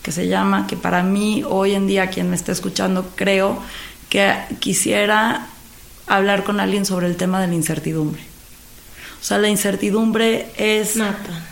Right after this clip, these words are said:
Speaker 1: O sea, no se la deseo a nadie. Porque se vuelve una incertidumbre de qué va a pasar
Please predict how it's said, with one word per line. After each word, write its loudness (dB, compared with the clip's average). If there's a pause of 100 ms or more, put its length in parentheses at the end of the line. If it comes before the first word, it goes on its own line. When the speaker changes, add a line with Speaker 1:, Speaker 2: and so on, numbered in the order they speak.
(1500)
Speaker 1:
O -2
sea, -2
no 0
se 0
la 2
deseo 0
a 2
nadie. 0 (1000)
Porque 2
se 2
vuelve 4
una 6
incertidumbre 2
de 0
qué 2
va 4
a -2
pasar 0